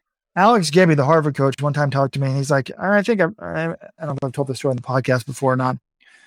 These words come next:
but if I did, it was a number of years ago. He's like, "Robert, do you know what the key is to,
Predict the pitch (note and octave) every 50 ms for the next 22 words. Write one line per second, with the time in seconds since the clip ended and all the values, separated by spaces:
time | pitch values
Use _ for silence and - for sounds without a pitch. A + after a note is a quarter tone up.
0 | _ - - - _ _ _ - D3+ C3+ C#3+ C3+ D3 C#3+ C3+ C3 C3+ C#3+ C#3+ C#3+
1 | C#3 B2+ C#3 C#3+ C#3 C3+ C3 C#3 C3+ - - _ _ _ - D3+ E3 C#3 D3+ F3
2 | F3+ E3 D3+ C#3+ C#3 D#3 F3 F#3+ F#3+ E3+ D#3+ - - E3+ E3+ D#3+ D#3 D3 C#3 B2+
3 | - - _ - C#3 C3+ C3+ C3+